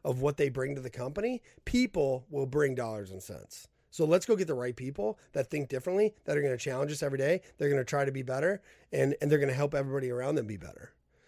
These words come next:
So, you know, it, it, I, I am trying things within our organization. For example, we're,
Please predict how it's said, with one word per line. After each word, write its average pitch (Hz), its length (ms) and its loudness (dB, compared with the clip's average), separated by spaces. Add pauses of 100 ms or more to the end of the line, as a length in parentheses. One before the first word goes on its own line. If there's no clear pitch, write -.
(320)
So, 160 500 10 (560)
you 170 100 2
know, 147 140 8
it, 160 260 2
it, 170 200 -2 (220)
I, 101 80 -8 (220)
I 160 200 6
am 196 160 12
trying 151 420 2
things 151 260 -2
within 143 220 -2
our 139 100 2
organization. 139 840 0
For 139 200 -4
example, 135 360 0
we're, 131 200 -2